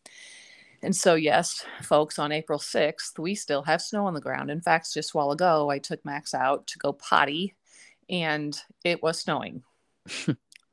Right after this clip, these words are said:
Speaker 1: So we have still have snow on the ground, and he's supposed to have a golf match on your birthday, right?
Speaker 2: Yep.
Speaker 1: First one, and it's here, and there's zero chance that that will happen.
Speaker 2: Yeah.
Speaker 1: My guess. So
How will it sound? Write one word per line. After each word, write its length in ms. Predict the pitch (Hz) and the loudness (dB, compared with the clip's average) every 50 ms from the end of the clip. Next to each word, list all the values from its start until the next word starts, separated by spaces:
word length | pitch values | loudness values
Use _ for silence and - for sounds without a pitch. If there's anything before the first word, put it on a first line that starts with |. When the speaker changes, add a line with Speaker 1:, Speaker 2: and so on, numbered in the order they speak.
| - - - - - - - _ _ _ - - _ - - _ _ | -18 -16 -14 -14 -14 -16 -20 _ _ _ -20 -20 _ -20 -20 _ _
Speaker 1:
So 600 | - - - 196 185 175 165 165 165 165 165 - _ _ _ _ _ _ _ _ _ _ _ _ _ _ _ _ _ - _ _ _ - - | -8 2 6 6 6 8 6 4 2 0 -2 -6 _ _ _ _ _ _ _ _ _ _ _ _ _ _ _ _ _ -20 _ _ _ -20 -16
we 160 | - 190 190 | -8 -4 -2
have 100 | 190 180 | -2 -2
still 180 | - - 190 175 | -2 0 0 2
have 80 | 170 165 | 2 0
snow 160 | - - 175 | -2 -4 -4
on 60 | 160 | -4
the 80 | 156 151 | -4 -4
ground, 360 | 147 151 147 147 147 147 147 | -4 -2 -2 -2 -4 -4 -4
and 140 | - - 147 | -6 -4 -2
he's 180 | 170 156 160 - | -2 -2 -2 -4
supposed 320 | - - - 151 151 - | -4 0 0 0 2 2
to 40 | - | 0
have 180 | 156 - 160 - | 0 0 0 0
a 40 | 147 | 2
golf 300 | 151 147 143 139 - - | 2 2 2 2 0 -2
match 400 | 143 143 143 - - - - - - - | -2 -2 -2 -2 -4 -4 -6 -6 0 2
on 140 | 160 165 | 2 4
your 60 | 175 165 | 4 4
birthday, 380 | 170 214 302 - - - - | 4 2 4 2 0 0 2
right? 320 | 120 127 143 180 240 285 - _ _ _ _ _ _ - - | 2 2 2 2 2 0 -2 _ _ _ _ _ _ -10 -4
Speaker 2:
Yep. 320 | 120 131 135 143 170 - _ _ _ _ _ _ _ _ _ | -2 0 0 0 -2 -6 _ _ _ _ _ _ _ _ _
Speaker 1:
First 300 | - - 185 185 180 - | 0 2 4 4 4 4
one, 420 | 214 202 214 202 160 151 165 170 170 | 4 6 6 6 6 4 4 0 -2
and 140 | - 165 165 | -2 -2 -2
it's 120 | 156 156 - | -2 -2 -4
here, 420 | - - 240 202 147 143 143 160 165 | -2 2 2 4 4 4 4 4 2
and 160 | - - 165 | 2 0 0
there's 220 | 156 156 147 - - - | -2 -2 -2 -4 -6 -8
zero 420 | 156 151 147 - 214 240 233 175 | -6 -4 -2 0 2 4 4 2
chance 440 | 170 - - 202 180 147 131 151 - | 2 0 -2 -2 0 0 -2 -2 -4
that 100 | - - | -4 -2
that 180 | - 135 127 - | 0 0 0 0
will 80 | - | -2
happen. 440 | 143 143 123 - - - - - - - _ _ _ _ _ _ _ - - - | 0 0 -2 -2 -2 -6 -8 -8 -10 -14 _ _ _ _ _ _ _ -16 -10 -6
Speaker 2:
Yeah. 200 | - - - - - - - | -4 -2 -2 -4 -4 -8 -6
Speaker 1:
My 200 | 165 147 135 135 | -4 -4 -4 -4
guess. 400 | - - - - - - - - _ _ _ _ _ _ - _ _ _ - - - - - - - - - - | -4 -6 -6 -4 -6 -6 -10 -10 _ _ _ _ _ _ -20 _ _ _ -20 -20 -20 -20 -20 -20 -20 -20 -16 -8
So 440 | - - - 254 226 180 135 - - | -2 6 10 10 10 10 8 4 -2